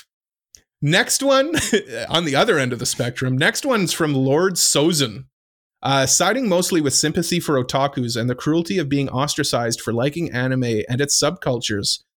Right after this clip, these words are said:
this show desperately wants to convey a guilt-driven fantasy for the unfairness of being misrepresented and illy treated by a larger,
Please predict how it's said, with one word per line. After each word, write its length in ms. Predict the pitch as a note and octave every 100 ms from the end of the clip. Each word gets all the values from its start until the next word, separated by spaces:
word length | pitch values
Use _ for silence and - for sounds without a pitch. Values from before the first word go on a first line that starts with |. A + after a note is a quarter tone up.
| _ -
this 280 | B2 G3+ C4
show 300 | - F3 E3+
desperately 580 | C3+ D3 - D#3+ D3
wants 280 | C3 B2+ C3
to 100 | C3+
convey 400 | C3 A#2+ B2+ B2 A#2+
a 120 | A#2+
guilt-driven 680 | A#2+ C#3+ G3 - F3 F3+ E3
fantasy 640 | C#3 D3 D3+ C3+ A#2 A2
for 160 | - A#2+
the 160 | B2+ -
unfairness 640 | F3 F3 D#3+ D#3 C3+ C3+
of 100 | B2+
being 220 | A#2+ A#2+
misrepresented 880 | C#3 - E3+ F3+ E3+ D#3+ C#3 A#2+ A2 - - - -
and 200 | B2 -
illy 300 | C#3+ D#3+ G#3
treated 400 | - D#3+ D3 B2
by 160 | B2 A#2+
a 80 | A2+
larger, 640 | F#2+ B2+ D3+ E3+ F#3+ G#3